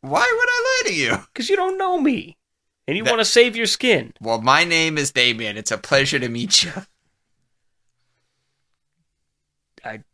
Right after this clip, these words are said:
Speaker 2: say the pleasure's all mine, but it's not in this circumstance.
Speaker 1: So you lost all your cattle?
Speaker 2: Yeah, I've lost about
Speaker 1: I, I would like to donate to the,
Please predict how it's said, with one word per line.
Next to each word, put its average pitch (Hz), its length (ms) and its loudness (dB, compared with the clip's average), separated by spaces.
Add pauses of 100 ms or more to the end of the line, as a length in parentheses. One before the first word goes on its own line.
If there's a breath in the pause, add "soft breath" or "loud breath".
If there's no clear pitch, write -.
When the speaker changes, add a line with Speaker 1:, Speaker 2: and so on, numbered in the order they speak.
Speaker 2:
say 139 240 -4
the 139 120 -8
pleasure's 139 480 -4
all 127 120 -2
mine, 143 340 2
but 123 140 -6
it's - 180 -8
not 170 180 4
in 147 60 -4
this 139 160 0
circumstance. 139 800 0
Speaker 1:
So - 160 2
you 170 200 0
lost 160 360 2
all 131 240 4
your 151 160 -2
cattle? 123 520 0 (880)
Speaker 2:
Yeah, 247 200 2
I've 131 120 -4
lost 165 240 -4
about 190 220 -2
Speaker 1:
I, 117 180 4 (180)
I 123 180 4
would 160 200 -2
like 160 180 2
to 147 80 -4
donate 123 640 -4 (220)
to 104 500 -6 (200)
the, 90 400 -4